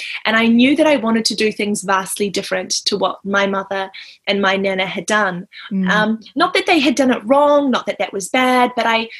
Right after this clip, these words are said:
Speaker 1: felt there was more space in there. Hence why I studied childbirth education and, and really tried to weave a new path. And I saw the similar fire in you.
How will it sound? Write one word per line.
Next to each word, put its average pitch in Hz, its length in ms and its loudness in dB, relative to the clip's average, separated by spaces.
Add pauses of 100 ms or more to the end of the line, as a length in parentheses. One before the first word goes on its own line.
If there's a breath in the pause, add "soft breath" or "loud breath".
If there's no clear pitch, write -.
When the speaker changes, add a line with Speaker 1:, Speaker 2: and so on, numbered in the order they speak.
Speaker 1:
felt - 260 0
there 311 80 2
was 277 160 0
more 220 160 0
space - 760 -6
in 226 140 0
there. 185 360 -4 (400 loud breath)
Hence - 280 0
why 220 140 4
I 208 40 2
studied 196 400 -2
childbirth 185 500 -4
education 226 920 0
and, 185 200 -4
and 190 200 -2
really 202 200 2
tried 196 340 -2
to 220 100 -4
weave 185 240 2
a - 20 -4
new 180 200 -2
path. 202 380 0
And 214 100 0
I 214 80 0
saw 262 300 2
the 453 100 2
similar 240 360 2
fire 202 400 -2
in 196 160 -4
you. 196 340 -2